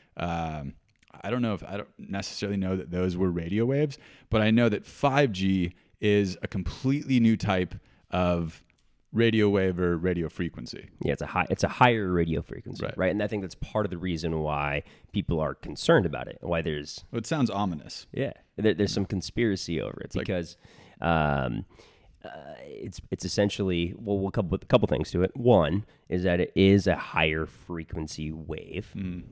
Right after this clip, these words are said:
Speaker 2: more so than four G was, um, and beyond that, um, it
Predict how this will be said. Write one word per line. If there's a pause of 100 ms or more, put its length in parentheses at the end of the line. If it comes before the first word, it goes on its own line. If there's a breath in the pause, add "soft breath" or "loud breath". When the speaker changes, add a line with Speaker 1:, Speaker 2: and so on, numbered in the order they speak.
(240)
Speaker 2:
more
so
than (520)
four
G
was, (500 soft breath)
um,
and
beyond
that, (920)
um, (580)
it